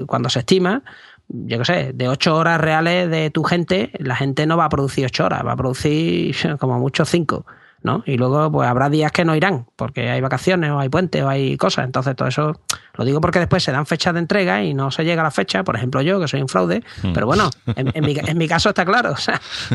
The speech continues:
Speaker 1: yo,
Speaker 2: <laughs>
Speaker 1: yo sé la teoría, pero no la aplico, ¿no? Conmigo mismo, con lo cual, pero, pero yo ya se sabe que soy un fraude. Pero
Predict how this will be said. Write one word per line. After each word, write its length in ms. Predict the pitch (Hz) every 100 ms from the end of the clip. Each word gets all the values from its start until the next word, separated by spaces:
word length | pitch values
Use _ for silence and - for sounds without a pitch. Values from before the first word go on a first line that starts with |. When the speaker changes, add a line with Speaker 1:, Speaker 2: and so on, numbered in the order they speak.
| -
Speaker 1:
yo, 160 | -
Speaker 2:
<laughs> 1900 | 165 - 139 - - - - - - _ - - 165 - 156 - _ 165 160
Speaker 1:
yo 120 | 160
sé 120 | 160 185
la 100 | 180
teoría, 320 | 185 196 208
pero 120 | 196
no 100 | 180
la 60 | 175
aplico, 340 | 202 220 233
¿no? 180 | 220 254
Conmigo 300 | 175 190 196
mismo, 280 | 220 220 226
con 100 | 165
lo 100 | 139
cual, 260 | 151 196
pero, 260 | 196 131 135 -
pero 160 | 117
yo 140 | 120 143
ya 240 | 175 202
se 140 | -
sabe 200 | 156 156
que 60 | 156
soy 140 | 151
un 60 | 143
fraude. 260 | 131 113 104
Pero 400 | - 117 120